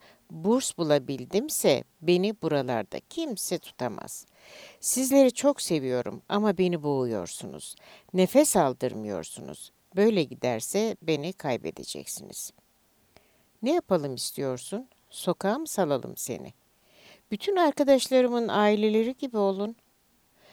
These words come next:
"Lafı nereye getirmek istiyorsun?" dedi anneannem.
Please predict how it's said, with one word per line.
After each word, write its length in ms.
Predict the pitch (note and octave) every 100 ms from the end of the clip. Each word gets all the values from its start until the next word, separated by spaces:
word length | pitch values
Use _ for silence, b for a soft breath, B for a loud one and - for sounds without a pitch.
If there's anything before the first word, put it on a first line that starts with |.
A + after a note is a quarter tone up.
| b -
"Lafı 300 | D4 D4 A3
nereye 280 | F3 A#3+ D#4+
getirmek 580 | F3+ D#3 - C3+ C3+ -
istiyorsun?" 640 | - - C#3 B2 - A#2+
dedi 220 | B2+ A#2+
anneannem. 600 | A#2+ A#2 A#2 F#2+ C#2 C2+